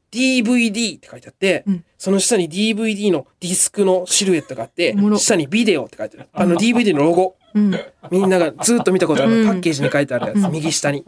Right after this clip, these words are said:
Speaker 1: 「ディーブイディー」って書いてあって、
Speaker 2: うん。
Speaker 1: 服に。
Speaker 2: うん。
Speaker 1: で、下スウェットの短パン履いてるんですけど、
Speaker 2: うん。
Speaker 1: 紫から青のグラデーションの
Speaker 2: うん。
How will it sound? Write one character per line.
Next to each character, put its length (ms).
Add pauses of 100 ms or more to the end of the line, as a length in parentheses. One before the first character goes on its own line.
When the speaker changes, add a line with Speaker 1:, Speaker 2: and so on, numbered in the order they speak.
(360)
Speaker 1:
「デ 100
ィ 60
ー 40
ブ 120
イ 40
デ 80
ィ 40
ー」 40
っ 20
て 120
書 80
い 60
て 60
あ 40
っ 40
て、 260
Speaker 2:
う 40
ん。 40
Speaker 1:
服 240
に。 60 (180)
Speaker 2:
う 60
ん。 240
Speaker 1:
で、 180 (120)
下 280
ス 180
ウ 40
ェ 40
ッ 160
ト 100
の 80
短 240
パ 140
ン 60
履 120
い 20
て 80
る 20
ん 20
で 20
す 80
け 80
ど、 160
Speaker 2:
う 40
ん。 140 (160)
Speaker 1:
紫 460
か 100
ら 140
青 200
の 100
グ 100
ラ 100
デ 140
ー 20
シ 120
ョ 560
ン 40
の 200
Speaker 2:
う 760
ん。 60